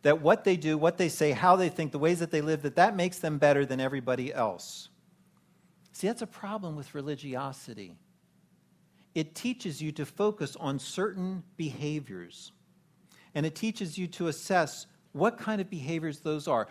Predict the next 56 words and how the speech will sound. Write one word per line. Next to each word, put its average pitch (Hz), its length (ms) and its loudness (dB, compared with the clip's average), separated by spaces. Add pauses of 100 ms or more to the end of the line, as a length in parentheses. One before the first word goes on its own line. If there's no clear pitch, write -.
(140)
Are 151 100 10
those 156 360 2
these 220 260 2
kind 240 260 0
of 233 100 0
behaviors 202 500 0
that 170 140 4
are 147 100 6
on 135 180 2
this 208 200 2
side 233 340 6
of 214 100 2
the 226 100 2
line, 220 420 2 (200)
or 185 160 8
are 185 40 6
they 175 200 4
those 202 340 4
kind 147 240 -4
of 107 80 -6
behaviors 123 500 -4
on 147 200 -2
that 175 240 0
side 117 260 0
of 107 60 -4
the 107 100 -8
line? 92 320 -8 (1400)
And 127 60 -8
you 135 60 -4
realize 156 220 4
that 135 100 -8
that's 147 220 -2
not 147 260 0
a 123 100 -6
neutral 127 440 -6
line, 117 360 -6
is 113 180 -8
it? - 240 -18 (340)
Because 151 220 0
if 151 140 -4
you 151 80 -2
do 143 180 -2
these 202 240 -2
kind 180 180 -2
of 135 60 -4
behaviors 135 340 -2
on 131 140 0
this 190 140 -4
side 151 140 4
of 127 60 0
the 127 60 -4
line, 131 240 -2
then 143 220 -4
what? 131 180 -4
You 139 240 -10
are 127 300 -4